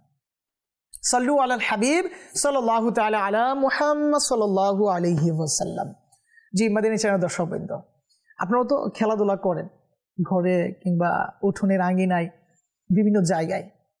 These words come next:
আহ, সময়কে অতিবাহিত করেন। এরকম সময়কে অতিবাহিত করার সুযোগ হয়? হয়তো কারো কারো ক্ষেত্রে হয়। তো আলহামদুলিল্লাহ, মাদানী চ্যানেল আপনাদের দিকে, আপনাদের, আহ, কথা বিবেচনা রেখে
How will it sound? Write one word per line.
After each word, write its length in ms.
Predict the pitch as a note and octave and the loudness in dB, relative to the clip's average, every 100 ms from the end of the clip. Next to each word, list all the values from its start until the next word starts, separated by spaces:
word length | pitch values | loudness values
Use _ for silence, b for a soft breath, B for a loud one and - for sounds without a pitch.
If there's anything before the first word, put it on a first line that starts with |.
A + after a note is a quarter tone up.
| _ | _
আহ, 120 | F3 | -2
সময়কে 380 | E3+ G#3 G#3 G3 | 0 2 2 2
অতিবাহিত 440 | G3 F#3 F3 E3+ | 0 0 0 -2
করেন। 340 | E3+ - D3 E3+ - _ _ _ _ _ _ _ | -4 -6 -8 -10 -18 _ _ _ _ _ _ _
এরকম 300 | B3+ D4+ D4+ | -2 0 0
সময়কে 380 | - C4 B3 A3+ | 0 0 2 0
অতিবাহিত 320 | A3+ A3 A3+ | 2 2 0
করার 200 | A3 G#3+ | 0 0
সুযোগ 300 | G#3 A3 A3 | 0 0 0
হয়? 260 | D3 F3+ - _ _ _ _ _ _ _ _ F#3+ | 0 -2 -4 _ _ _ _ _ _ _ _ -2
হয়তো 160 | G3+ | 0
কারো 200 | A3 G3+ | 0 0
কারো 180 | G3+ A3 | 0 0
ক্ষেত্রে 300 | A3 A3 G#3 | 0 -2 -2
হয়। 200 | D3 F3 - _ _ _ _ - | -2 -4 -6 _ _ _ _ -8
তো 60 | |
আলহামদুলিল্লাহ, 440 | D#3+ G3+ G#3 G#3+ G3 | -4 0 2 2 2
মাদানী 340 | F3 F3+ A#3 | 2 2 2
চ্যানেল 420 | A3+ G3+ F#3 A3+ A#3+ | 0 0 2 0 0
আপনাদের 520 | - - G#3+ G#3 A3 F3 | -4 -4 0 2 2 2
দিকে, 300 | G3 A3+ A3+ | 0 0 -2
আপনাদের, 680 | F3 F3 G3+ F#3+ A3+ A3 - | -2 -2 0 2 0 -2 -6
আহ, 220 | F3 D#3 D#3 | -4 -2 -4
কথা 200 | F#3+ - | -4 -2
বিবেচনা 460 | F3+ B3+ D4 C4 A#3 | 2 2 2 0 0
রেখে 380 | G3 F3+ A#3+ | 0 0 -4